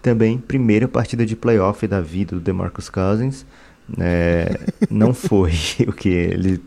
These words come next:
desejava, né? Muitas faltas de ataque, muitas faltas ao todo, né? Seis faltas em vinte e um minutos, foi eliminado, apenas nove pontos, também seis turnovers.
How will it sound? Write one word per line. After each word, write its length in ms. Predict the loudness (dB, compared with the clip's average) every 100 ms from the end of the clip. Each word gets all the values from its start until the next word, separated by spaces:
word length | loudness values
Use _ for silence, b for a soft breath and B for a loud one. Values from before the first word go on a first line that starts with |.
| -8 0
desejava, 760 | 2 2 0 0 -2 -2 -4
né? 140 | -4 -4
Muitas 280 | -4 -8 -6
faltas 280 | -6 -4
de 80 | -6
ataque, 560 | -4 0 2 0 -2 -14 B B B B -10
muitas 380 | -6 -4 -6 -2
faltas 320 | -2 -2 -2
ao 140 | -4
todo, 340 | -2 0 0 0
né? 140 | -2
Seis 340 | -2 -2 -2 -2
faltas 440 | -2 -2 -2 -4
em 80 | -6
vinte 180 | -6 -6
e 60 |
um 20 |
minutos, 320 | -6 -4 -4 -4
foi 140 | -6
eliminado, 540 | -4 -4 -2 -2 -2 -6 B B B
apenas 380 | -4 -2 -2 -2
nove 220 | -2 -2
pontos, 600 | -6 -4 -2 -4 -10 -6
também 300 | -2 0 0
seis 360 | 0 0 0 0
turnovers. 680 | -4 -2 -2 -2 -4 -8